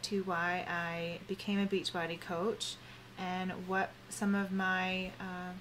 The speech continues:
goals are. Why I became a Beachbody coach? Well, initially I didn't want to become a Beachbody coach. I just wanted to be a customer and enjoy all the programs that there were.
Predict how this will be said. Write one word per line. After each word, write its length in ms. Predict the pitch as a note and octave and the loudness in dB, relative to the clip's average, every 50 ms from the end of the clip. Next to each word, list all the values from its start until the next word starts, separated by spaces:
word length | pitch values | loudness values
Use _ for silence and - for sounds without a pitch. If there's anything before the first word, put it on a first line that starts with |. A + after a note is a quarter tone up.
| - - - - | -12 -16 -10 -2
goals 300 | - A#3 C#4+ F4 F4 - | 0 2 2 2 2 0
are. 200 | - - - - - - - - - - - - - - - - - - - | -2 -4 -4 -8 -10 -16 -18 -18 -18 -16 -18 -18 -18 -18 -18 -18 -14 0 4
Why 220 | B3 C#4 E4 G4 | 8 10 10 10
I 40 | G#4 | 12
became 280 | G4 F4+ E4 D#4 C#4+ | 10 8 8 6 4
a 60 | C4+ A#3 | 4 6
Beachbody 540 | A3+ A3+ A3 G#3 - G3+ F3+ E3+ E3+ E3+ | 6 4 2 2 2 2 4 4 2 0
coach? 400 | - - - E3 D3 - - - - - | -2 -2 -2 -2 -2 -2 -6 -8 -2 4
Well, 320 | A#3+ B3 A#3+ A#3+ A#3+ A#3+ | 8 10 12 12 12 10
initially 760 | - A#3+ A#3+ C4 D#4+ F#4+ - - - D4 B3+ B3 B3 A#3 A#3+ | 10 8 4 4 4 4 2 2 2 6 6 8 8 8 8
I 460 | A#3 - - G#3+ G#3+ G#3+ A3+ A#3 B3+ | 6 6 6 6 6 8 8 6 6
didn't 400 | C4 A#3 - C4 B3 A#3+ G3+ G3+ | 4 4 2 2 2 4 4 4
want 240 | G3 F#3+ F3 - - | 6 6 6 6 4
to 100 | - - | 0 0
become 280 | G3 F#3+ F#3 - F3+ E3 D#3+ | 0 -2 0 0 -2 -2 -2
a 80 | D#3 | -4
Beachbody 420 | D3+ - - - E3 D#3 D#3 D#3+ D#3+ | -6 -6 -6 -6 -4 -4 -2 -4 -4
coach. 380 | - F#3+ F3+ G#3 A#3+ A#3+ - | 0 0 2 2 2 0 0
I 120 | A3+ G#3 G#3 | 0 0 2
just 260 | G#3 A#3 A3+ - - | 2 2 0 0 0
wanted 340 | G#3+ G3+ G3+ G3+ G3+ G3+ G3+ | 0 2 2 4 2 2 0
to 200 | - - G#3+ G#3 | 2 2 2 2
be 160 | G3+ G3+ G3 | 4 4 2
a 60 | A3+ | 2
customer 640 | A3+ - C4 A#3+ - - - G#3 G#3 G#3+ A#3 B3+ C#4 C4+ - - - - - - - - - - - - | 2 0 -4 -4 -2 0 2 4 4 6 4 4 2 0 -8 -14 -16 -14 -14 -14 -16 -16 -18 -18 -16 -6
and 520 | - G3+ G3 F#3+ F#3+ F#3+ F#3+ F#3+ G3 G3+ G3 | -2 0 0 2 2 2 2 2 2 2 2
enjoy 420 | - G#3 G3+ G3 G3+ G3 G3 G3 | 4 4 4 6 6 6 6 8
all 100 | F#3+ F#3+ | 6 6
the 80 | G3+ G3+ | 4 2
programs 680 | - - G#3 F#3 F3 F3+ F3 E3+ F3 F3+ G3 G#3 G3+ | 0 2 2 2 4 4 4 4 4 4 2 0 0
that 220 | - F#3 E3 C#3+ - | 0 -2 -2 0 0
there 140 | G3 G3 A3 | 0 0 2
were. 240 | C#4+ D#4 G3+ - | 4 4 2 2